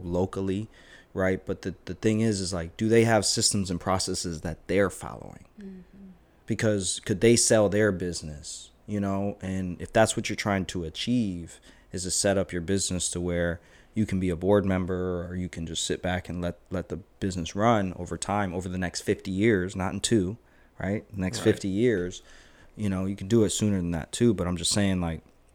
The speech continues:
Speaker 1: it's important to have, like, some kind of, because, man, it's, it, the rehab, and there's a lot, I know a ton of wholesalers that do hundred,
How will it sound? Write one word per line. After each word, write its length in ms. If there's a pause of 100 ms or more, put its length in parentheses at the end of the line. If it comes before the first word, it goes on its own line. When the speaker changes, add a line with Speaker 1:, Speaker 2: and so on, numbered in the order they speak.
(580)
Speaker 1:
it's 140
important 420
to 60
have, 240
like, 160 (380)
some 240
kind 180
of, 60
because, 400 (400)
man, 240
it's, 260
it, 300
the 100
rehab, 400
and 160
there's 300
a 40
lot, 240
I 120
know 160
a 60
ton 280
of 100
wholesalers 800 (200)
that 180
do 220
hundred, 420